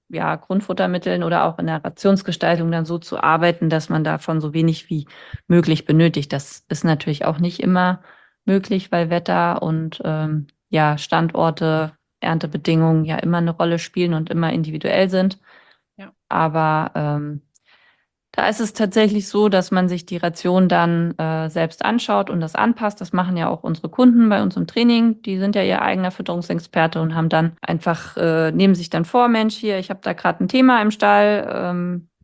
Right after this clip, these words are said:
Speaker 1: das liegt an meiner aktuellen Ration, weil ich musste, weiß, dass ich das und das da nicht in den Zielwerten hab.“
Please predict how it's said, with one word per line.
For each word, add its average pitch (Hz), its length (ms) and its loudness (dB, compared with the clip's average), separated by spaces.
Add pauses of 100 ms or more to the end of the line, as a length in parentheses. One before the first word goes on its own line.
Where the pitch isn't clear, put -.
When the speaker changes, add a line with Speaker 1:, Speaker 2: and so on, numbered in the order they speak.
(120)
Speaker 1:
das 170 340 -6 (160)
liegt 170 320 -6
an 170 120 0
meiner 160 280 2
aktuellen 165 380 -2
Ration, 214 420 0
weil 180 140 4
ich 170 100 -6
musste, 170 540 -4
weiß, 196 320 0
dass 196 220 -2
ich 185 100 -8
das 180 200 -6
und 185 120 -4
das 180 240 -6 (160)
da 180 400 0 (160)
nicht - 320 -2
in 185 80 2
den 185 120 0
Zielwerten 180 540 -2
hab.“ 220 240 -2